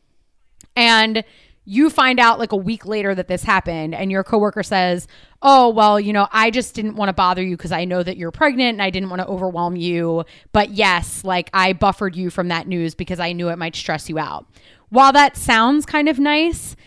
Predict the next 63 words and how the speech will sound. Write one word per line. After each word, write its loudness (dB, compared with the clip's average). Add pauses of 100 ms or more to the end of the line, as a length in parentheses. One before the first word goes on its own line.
(220)
it 2
could 2
also 4
be -2
interpreted -2
in -2
a 0
way 2
of, 0
like, 0 (320)
"Well, 6
I'm 0
capable -2
of -2
handling -2
the -6
news, 0
and 0
also 2
maybe -2
I 2
would -2
have -6
appreciated -2
or 2
it -2
would -2
have -8
helped -4
me -6
to -12
do -10
my -4
job -4
differently -6 (340)
over 2
the -2
course -4
of -8
this -6
past -4
week -8
if -6
I -2
had -4
that -6
news." -16 (340)
So 4
that's, 4
like, 0
one -2
example -4
of -4
a -4
way -2
that -6
you -8
could -10
do -8
something -8
that -10
seems -4
nice, -4